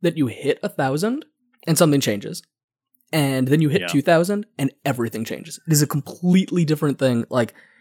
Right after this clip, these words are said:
Speaker 2: That's so wild.
Speaker 1: it, I, and I think it's algorithmic too, because I think there's, like, an algorithm that does it. Because when I was at, like,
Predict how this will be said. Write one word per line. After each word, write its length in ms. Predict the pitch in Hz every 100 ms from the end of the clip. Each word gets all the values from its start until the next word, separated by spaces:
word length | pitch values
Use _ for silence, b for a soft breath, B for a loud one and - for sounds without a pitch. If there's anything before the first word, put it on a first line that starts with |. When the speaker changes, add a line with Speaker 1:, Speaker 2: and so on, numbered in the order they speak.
| b
Speaker 2:
That's 220 | 104 -
so 220 | - 95
wild. 300 | 92 95 92
Speaker 1:
it, 80 | 175 B B -
I, 160 | 170
and 100 | 175
I 80 | 190
think 300 | 170 - 320
it's 100 | -
algorithmic 640 | 240 175 147 214 175 123
too, 240 | - 226 -
because 240 | - 175
I 140 | - 143
think 160 | 220
there's, 160 | 220 160
like, 100 | 139
an 60 |
algorithm 480 | 123 277 190 143 127
that 100 | 117
does 220 | - 185
it. 120 | 151 - _ _ _ 139
Because 540 | 139 143 143 131 - b b _ - _
when 200 | 160 160
I 100 | 151
was 160 | 185
at, 140 | 175 -
like, 200 | 135